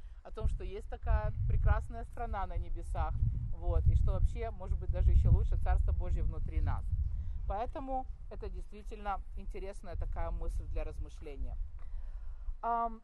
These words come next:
<clears throat> интересную вещь отмечает автор, что, а, очень часто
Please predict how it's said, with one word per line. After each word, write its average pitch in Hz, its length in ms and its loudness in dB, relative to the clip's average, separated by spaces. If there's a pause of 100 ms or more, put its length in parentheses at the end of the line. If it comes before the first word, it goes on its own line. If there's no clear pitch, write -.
<clears throat> - 1600 -8
интересную 294 540 -10
вещь 277 220 -14
отмечает 214 560 -10
автор, 214 380 -10
что, 196 480 -12 (320)
а, 185 380 -6
очень 254 320 -12
часто 247 680 -8